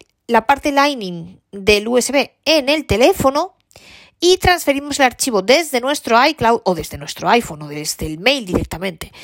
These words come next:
a, al U S B. Y luego, posteriormente, tenemos que quitar el U S B del teléfono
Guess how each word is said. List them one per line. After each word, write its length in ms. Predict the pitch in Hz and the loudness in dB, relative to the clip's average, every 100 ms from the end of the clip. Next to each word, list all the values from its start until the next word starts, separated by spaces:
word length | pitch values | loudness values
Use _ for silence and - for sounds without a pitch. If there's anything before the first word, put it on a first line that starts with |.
| - - _ - | -20 -20 _ 0
a, 400 | 254 285 330 - _ _ _ - | 2 4 0 -4 _ _ _ -2
al 160 | 220 | 0
U 80 | 196 | 2
S 180 | 190 - | 0 -4
B. 160 | - _ - - - - | -14 _ -20 -20 -20 -10
Y 120 | - | 0
luego, 300 | 269 381 247 | 4 4 4
posteriormente, 600 | 220 214 233 269 311 294 233 | 0 -2 -2 -2 -2 -2 -2
tenemos 320 | 226 330 - | -2 -2 -2
que 140 | 254 | -4
quitar 320 | 208 254 311 | -4 -2 0
el 120 | 226 208 | 0 0
U 100 | 277 | 0
S 220 | - 277 | 2 0
B 120 | 294 | 2
del 160 | 226 185 | 0 0
teléfono 580 | 190 320 - 262 311 | 0 0 0 -2 -6